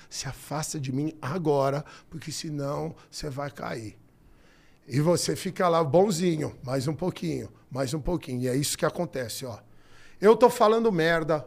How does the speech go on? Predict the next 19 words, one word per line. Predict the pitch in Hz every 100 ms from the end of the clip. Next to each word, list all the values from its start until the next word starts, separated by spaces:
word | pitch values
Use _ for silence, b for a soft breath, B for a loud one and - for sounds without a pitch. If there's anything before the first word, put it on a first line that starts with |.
| -
ou | 139
eu | 165 170
tô | -
te | - - 160 156 147 143 135 123 117 110
xingando | - 156 139 160 151
na | 147
internet, | 143 135 120 147 165 165 147
eu | 135
tô | - 135
te | -
criticando, | - 131 - 113 143 151 147
eu |
tô | 143
fazendo | 113 131 123 139
qualquer | 135 139 - 170
coisa | - 123 127
com | - 123
você, | 120 - 113
carioca. | - 123 - -